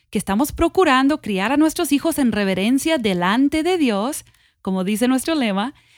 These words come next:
que estemos seguros de conocer de manera acertada a ese Dios a quien adoramos y a quien obedecemos.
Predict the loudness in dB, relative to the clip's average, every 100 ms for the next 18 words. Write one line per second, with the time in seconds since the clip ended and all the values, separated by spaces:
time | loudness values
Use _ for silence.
0 | _ _ _ _ _ -4 -2 0 -2 -2
1 | -2 -2 0 0 2 0 0 -2 0 2
2 | 2 0 0 0 0 0 0 0 -2 -2
3 | -4 -4 -6 -2 -2 -2 -4 -6 -6 -4
4 | -2 -2 -4 -4 -2 0 0 -2 -6 -10
5 | -8 -2 0 0 0 0 2 2 2 0
6 | -4 -2 0 0 -2 -2 0 -2 -4 -2
7 | -4 -6 -6 -6 -6 -8 -14